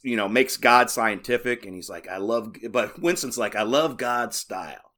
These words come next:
And Winston puts together, it's, uh, you know, they talk about the Book of Revelations, about how the dead will rise. Winston's like, "Do you think this could be Revelations with all the ghost activity?"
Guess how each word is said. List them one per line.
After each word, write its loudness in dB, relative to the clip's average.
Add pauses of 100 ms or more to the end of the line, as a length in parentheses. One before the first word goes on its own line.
And 2
Winston 4
puts -2
together, 2
it's, -12
uh, -6
you 4
know, 4
they 2
talk 4
about 2
the -10
Book -2
of -4
Revelations, 0 (220)
about 2
how 2
the -2
dead 2
will 0
rise. 4 (300)
Winston's -2
like, -2 (100)
"Do -4
you 2
think -4
this -2
could -6
be -2
Revelations 0
with -4
all 4
the -4
ghost 2
activity?" -8